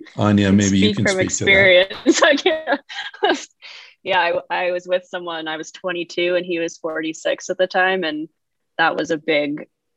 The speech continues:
Speaker 2: mistake, I think, simply because most people in their twenties, if things are working well, they shift and change and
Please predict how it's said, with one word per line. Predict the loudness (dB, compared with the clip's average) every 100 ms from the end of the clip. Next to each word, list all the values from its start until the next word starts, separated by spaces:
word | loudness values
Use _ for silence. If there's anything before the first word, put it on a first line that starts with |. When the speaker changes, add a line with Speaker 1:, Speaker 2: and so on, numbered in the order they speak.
| _
Speaker 2:
mistake, | -6 -6 -6 -2 -2 -2 -6 -8
I |
think, | -4 -4
simply | -4 -6 -4 -4
because | -4 -4 -2 -2 -4 -12
most | -8 -2 -2 -2 -10 -8
people | -8 -4 -2 -2
in | -4
their | -6
twenties, | -6 -4 -2 -2 -6 -2
if | -2
things | 0 0 2 2
are | 4 2
working | 4 2 2 -2 -2
well, | 0 2 4 2 -2 -2
they | -4 -4
shift | -8 -2 -2 -4 -10
and | -8 -6
change | -2 0 0 -2 -6
and | -6 -6